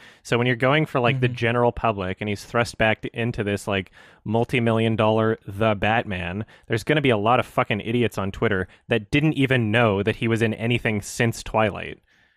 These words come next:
Speaker 1: And that's all they're going to
Speaker 2: <laughs>
Speaker 1: associate with him with, because they don't know that he's been acting in other movies and doing a fantastic job since.
Speaker 2: Yeah, well, he's also in Tenet coming up, so
Speaker 1: Yeah.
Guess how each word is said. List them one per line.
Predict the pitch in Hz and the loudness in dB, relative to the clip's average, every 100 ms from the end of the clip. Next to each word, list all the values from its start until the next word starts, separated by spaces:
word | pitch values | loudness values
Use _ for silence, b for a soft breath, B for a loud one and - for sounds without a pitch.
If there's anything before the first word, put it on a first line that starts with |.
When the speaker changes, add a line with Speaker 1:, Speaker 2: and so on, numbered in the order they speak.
| _ - | _ -2
Speaker 1:
And | 120 123 | 0 2
that's | 131 - | 0 0
all | 123 127 | 2 4
they're | 123 | 4
going | 120 117 113 | 4 4 4
to | |
Speaker 2:
<laughs> | 107 | 2
Speaker 1:
associate | - 120 139 101 | 2 2 2 0
with | 98 110 117 | 0 -4 -4
him | 107 | -2
with, | 95 95 - | 0 -2 -2
because | 110 110 | -2 0
they | 101 107 | 2 0
don't | 98 113 98 | 2 2 2
know | 110 107 | 2 2
that | 98 | 2
he's | 101 98 | 0 0
been | 104 101 | -2 -2
acting | 107 - 107 | -2 -2 -2
in | 101 | 0
other | 104 104 | 0 0
movies | 98 104 95 | 2 2 0
and | 98 95 | -2 -2
doing | 101 92 | -2 -2
a | |
fantastic | - 107 95 - 110 104 - 90 | -4 -4 -4 -4 -4 -4 -8 -8
job | 98 85 82 | -4 -4 -6
since. | - 98 - - _ b b b b b | -6 -8 -8 -14 _ b b b b b
Speaker 2:
Yeah, | 196 147 - | -10 -8 -6
well, | 165 | -4
he's | 165 | -2
also | 190 - 143 | -2 -2 -4
in | 131 | -4
Tenet | - 131 - | -6 -6 -8
coming | - 131 135 | -10 -8 -8
up, | 143 - _ | -10 -16 _
so | - 123 | -12 -4
Speaker 1:
Yeah. | 117 | -4